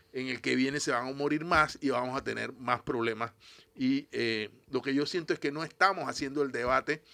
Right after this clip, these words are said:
y no estamos discutiendo ni, a-, ni haciendo propuestas a otro nivel, a un nivel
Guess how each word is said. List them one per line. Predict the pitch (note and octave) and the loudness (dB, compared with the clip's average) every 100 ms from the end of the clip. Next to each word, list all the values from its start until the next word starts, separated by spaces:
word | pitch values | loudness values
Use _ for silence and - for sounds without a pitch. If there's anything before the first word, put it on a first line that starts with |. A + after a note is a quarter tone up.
| - - C3+ | -20 -12 -2
y | C3 | -2
no | C3+ | 0
estamos | - C#3+ D3 C#3 | 0 0 0 -4
discutiendo | B2+ A#2 C3+ C3+ C#3 | -8 -10 -8 -6 -6
ni, | A#2 | -6
a-, | A#2+ | -8
ni | A2+ A#2 | -8 -8
haciendo | G#2+ B2+ C3 | -6 -4 -4
propuestas | B2+ G#2+ A#2+ A#2+ C3 - | -4 -6 -4 -4 -6 0
a | A2+ A2+ | 4 4
otro | B2+ D#3 - C3 | 4 2 -2 -8
nivel, | A2+ G#2+ G#2 F2+ - | -8 -6 -6 -8 -8
a | A2 | -8
un | B2 | -8
nivel | A#2+ A#2+ A#2 | -8 -6 -6